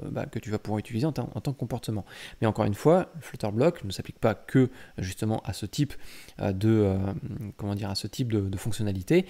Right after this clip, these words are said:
Euh, tu vas pouvoir récupérer de la donnée, euh, sous forme de stream, par exemple dans le cadre d'une création de chat, par exemple. Donc tu vas pouvoir récupérer, euh, ces différentes informations,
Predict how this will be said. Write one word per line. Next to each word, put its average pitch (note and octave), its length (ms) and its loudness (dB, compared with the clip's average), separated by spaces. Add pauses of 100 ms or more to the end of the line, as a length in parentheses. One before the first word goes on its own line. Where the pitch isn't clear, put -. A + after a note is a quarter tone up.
(300)
Euh, - 100 -2
tu - 120 0
vas A2+ 60 6
pouvoir A#2+ 500 4
récupérer A2+ 600 0
de G#2+ 80 0
la G#2 80 2
donnée, A2 380 4 (300)
euh, G2+ 40 0
sous - 140 -2
forme G2+ 200 0
de G#2 80 2
stream, F#3+ 340 2
par G2+ 180 -2
exemple G#2+ 360 0
dans G#2 100 -2
le F#2+ 60 -4
cadre A2 340 0
d'une G2 140 0
création G#2+ 480 -2
de G2+ 160 0
chat, - 300 2
par - 180 -4
exemple. B2 300 0
Donc G#2+ 120 -6
tu - 60 -12
vas - 60 -8
pouvoir G#2 220 -6
récupérer, A2+ 480 -2 (360)
euh, G#2 60 0
ces - 120 -2
différentes G#2+ 420 0
informations, G#2 580 0